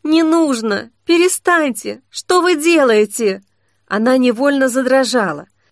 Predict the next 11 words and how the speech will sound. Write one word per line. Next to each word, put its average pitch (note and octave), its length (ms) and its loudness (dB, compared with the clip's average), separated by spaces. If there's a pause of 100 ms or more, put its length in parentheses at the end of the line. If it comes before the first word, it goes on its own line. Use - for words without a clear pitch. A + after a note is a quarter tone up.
(160)
Пыталась C4+ 540 -2
не C4 120 -2
показывать B3+ 760 -4
страх, C#4+ 500 -4 (340)
но C4 200 0
не D4 180 2
вышло. B3+ 560 -4 (320)
Её B3+ 360 2
так E4 360 -4
и E4 80 -2
трясло, C#4+ 720 -2